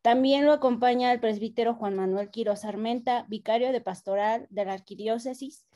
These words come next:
y representante de la Iglesia Católica en el Consejo Interreligioso. Asimismo, lo acompañan miembros del Consejo y sacerdotes responsables de las pastorales de la Arquidiócesis.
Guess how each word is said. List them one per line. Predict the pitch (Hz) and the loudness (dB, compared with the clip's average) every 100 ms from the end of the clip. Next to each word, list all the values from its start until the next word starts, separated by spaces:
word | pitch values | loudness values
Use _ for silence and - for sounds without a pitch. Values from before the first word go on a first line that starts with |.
| _ _ | _ _
y | - | -4
representante | 233 233 233 233 233 233 254 262 277 | 0 0 -2 -6 -6 -4 -2 0 -2
de | 254 | -2
la | 220 | -4
Iglesia | 202 220 233 247 | -6 -6 -6 -6
Católica | 220 208 220 226 240 233 | -6 -4 -4 -4 -2 -2
en | 208 | -4
el | 185 | -8
Consejo | 185 185 196 208 | -10 -12 -10 -8
Interreligioso. | 190 185 175 160 170 170 - - _ _ _ - | -6 -4 -6 -8 -10 -12 -14 -20 _ _ _ -4
Asimismo, | 202 220 262 269 285 277 294 285 | -2 -2 0 2 2 2 0 2
lo | 262 | 2
acompañan | 226 196 196 226 226 247 254 | 0 -4 -2 0 0 0 -2
miembros | 240 233 233 233 | -2 -4 -4 -4
del | 196 190 | -4 -6
Consejo | 196 190 247 254 294 285 | -8 -8 -8 -6 -4 -4
y | - | -6
sacerdotes | 220 240 233 226 233 247 269 | -6 -6 -4 -2 -4 -4 -4
responsables | 262 240 196 208 226 220 233 | -6 -8 -8 -6 -2 0 0
de | 220 | 0
las | 190 185 | -2 -4
pastorales | 196 - 196 196 202 214 | -10 -6 -2 0 0 -2
de | 208 | -2
la | 180 | -4
Arquidiócesis. | 175 - 175 180 165 - - - | -6 -10 -10 -8 -10 -14 -18 -20